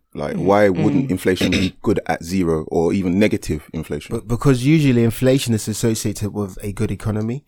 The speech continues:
Speaker 1: Okay.
Speaker 3: So when the economy is doing well, there's always, there's always, like, a natural level of inflation,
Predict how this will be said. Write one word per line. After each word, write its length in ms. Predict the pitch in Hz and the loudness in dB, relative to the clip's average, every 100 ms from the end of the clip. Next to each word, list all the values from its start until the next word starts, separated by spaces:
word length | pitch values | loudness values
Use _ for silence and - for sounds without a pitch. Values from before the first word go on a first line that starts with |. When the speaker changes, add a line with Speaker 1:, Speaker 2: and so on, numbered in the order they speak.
| - | -10
Speaker 1:
Okay. 220 | 107 95 | -6 -4
Speaker 3:
So 140 | 107 107 | -2 0
when 160 | 120 | 0
the 60 | 120 | 0
economy 420 | - 113 107 107 | -2 -2 0 -2
is 80 | 98 | -2
doing 220 | 101 98 | -2 -2
well, 320 | 101 113 156 - | -2 -2 -4 -4
there's 220 | 98 104 | -4 -4
always, 320 | 110 104 95 | -6 -6 -8
there's 240 | 101 101 | -10 -8
always, 180 | 110 104 | -8 -8
like, 180 | 101 - | -10 -8
a 80 | 101 | -6
natural 420 | 98 107 - 101 | -6 -6 -8 -10
level 240 | 92 92 92 | -8 -10 -12
of 100 | 90 | -14
inflation, 600 | 90 - 92 - 85 | -14 -12 -12 -12 -16